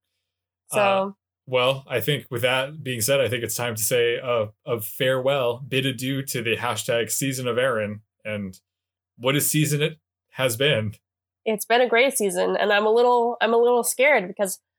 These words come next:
Speaker 1: I felt very safe and protected in what was my season, but now I'm moving on and I don't know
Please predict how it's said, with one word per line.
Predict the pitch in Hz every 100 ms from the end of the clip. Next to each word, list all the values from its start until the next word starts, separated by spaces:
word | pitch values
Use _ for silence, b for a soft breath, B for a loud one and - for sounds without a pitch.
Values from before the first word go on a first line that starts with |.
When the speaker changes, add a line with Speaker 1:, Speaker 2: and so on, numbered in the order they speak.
| -
Speaker 1:
I | 208
felt | 240 226
very | 214 233
safe | 214 - 220 254 262
and | 220
protected | 208 214 226 - 185
in | 190
what | 190 180
was | 185 185
my | 185 196 190
season, | - 226 226 165 165
but | 170
now | 185 202
I'm | 226 214
moving | 214 202
on | 202 226
and | 185
I | 190
don't | 220
know | 220 214 190